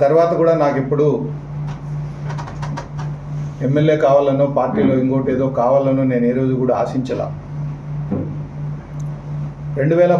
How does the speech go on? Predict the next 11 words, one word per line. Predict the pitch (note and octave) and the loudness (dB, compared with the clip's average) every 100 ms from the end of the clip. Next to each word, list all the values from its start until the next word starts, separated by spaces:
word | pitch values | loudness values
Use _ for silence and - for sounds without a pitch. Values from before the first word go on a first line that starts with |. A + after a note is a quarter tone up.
| D#3 | 4
పద్నాలుగులో | C#3+ D#3+ D#3+ D3+ C3 - - - - - D3 D3+ B2 | 4 2 4 2 0 -2 -10 -8 -8 -4 0 0 2
గెలిచిన | D#3 D#3 F3 D#3 D3 | 0 2 2 4 4
ఎమ్మెల్యే | D3+ D3+ D3+ C#3+ - - - - - C#3+ | 4 4 4 2 -2 -10 -10 -8 -2 2
కేవలం | D#3 E3 E3 C#3+ | 4 4 4 2
రెండు | C#3+ C#3 C3+ | 2 0 0
సంవత్సరాల్లో | C3+ B2+ C3+ C3+ B2+ C3+ - - - - - - - - - - - - - | 0 2 2 4 2 2 0 -2 -8 -8 -8 -8 -8 -8 -8 -8 -8 -8 -2
పార్టీని | C#3 D3+ F3+ F3 D3+ | 0 2 2 2 2
మోసం | C#3+ D#3 D3 C#3 | 2 0 0 0
చేసి, | C3 D3 - | 0 -2 0
పార్టీ | C3 C3+ D3 C3+ | 0 0 -2 0
ఫిరాయించి, | B2+ C#3 C3+ D3 | 2 2 0 -2